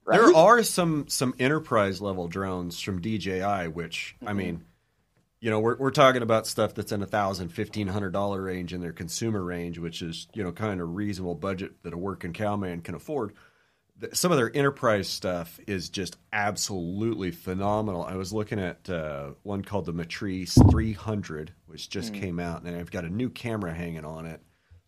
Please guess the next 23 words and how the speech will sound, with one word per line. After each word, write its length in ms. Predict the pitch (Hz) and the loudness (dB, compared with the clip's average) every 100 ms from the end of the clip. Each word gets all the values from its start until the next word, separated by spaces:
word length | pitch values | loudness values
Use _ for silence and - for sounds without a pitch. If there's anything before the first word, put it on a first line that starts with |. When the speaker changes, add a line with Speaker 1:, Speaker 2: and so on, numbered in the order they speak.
| _ _ _ _ | _ _ _ _
Speaker 2:
that's 180 | 95 - | -8 -4
got 200 | 95 - | -4 -4
four 200 | 107 95 | -6 -4
sensors, 680 | - 87 78 - 52 - - _ _ _ | -4 -6 -6 -10 -12 -12 -14 _ _ _
and 140 | 92 92 | -10 -10
it 80 | |
has 440 | 90 92 85 82 - _ _ | -8 -6 -4 -6 -10 _ _
up 220 | 117 - | -10 -8
to 180 | - 131 - | -6 -6 -4
a 100 | 82 | -8
forty 760 | - - - 131 170 180 185 | -10 -20 -12 -2 0 0 -4
times 680 | 170 - - 147 139 131 113 - - | -10 -8 -4 -2 -2 -4 -6 -10 -2
optical 560 | 127 - 165 165 147 | -2 -2 -8 -6 -6
zoom 640 | 120 90 87 117 73 92 - _ | -4 -6 -2 -2 -2 -6 -12 _
lens 380 | - 78 69 69 | -16 -12 -12 -10
on 220 | 78 69 | -10 -8
it. 80 | 82 | -10
Speaker 1:
Whoa. 260 | - 90 - _ _ _ _ _ - | -10 -12 -16 _ _ _ _ _ -4
Speaker 2:
Yeah. 300 | 107 80 - _ _ - | -2 -2 -4 _ _ -2
And 140 | 131 135 | 2 4
then 140 | 147 | 2
it 120 | 143 | 0
can, 280 | 120 110 | -2 -4